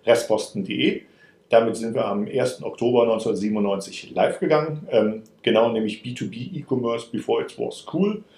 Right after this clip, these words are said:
Ähm, nach dem Platzen der Dotcom-Blase war, ähm, B two B E-Commerce-Marktplatz zu machen so ziemlich das schlimmste Schimpfwort,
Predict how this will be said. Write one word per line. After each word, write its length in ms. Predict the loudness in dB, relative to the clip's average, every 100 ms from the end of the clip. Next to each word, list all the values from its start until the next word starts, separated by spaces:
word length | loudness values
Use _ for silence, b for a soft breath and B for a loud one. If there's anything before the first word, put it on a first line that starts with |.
| b b b
Ähm, 640 | 6 6 6 2 0 0 2
nach 240 | 4 4
dem 400 | 2 2 2 2
Platzen 400 | 2 2 2 4
der 100 | 6
Dotcom-Blase 1000 | 6 4 4 4 4 6 6 6 6 6
war, 460 | 6 6 4 4 4
ähm, 500 | 4 0 0 -2 -10 -16 -8
B 120 | -6
two 120 | -4
B 120 | -4 -4 -6 -8
E-Commerce-Marktplatz 880 | -2 2 2 2 0 0 2 0 0
zu 80 | -2
machen 340 | 0 -2 -4
so 80 | -6
ziemlich 240 | -8 -4
das 140 | -4 -2
schlimmste 420 | -2 -4 -4 -4
Schimpfwort, 680 | 0 0 4 4 4 2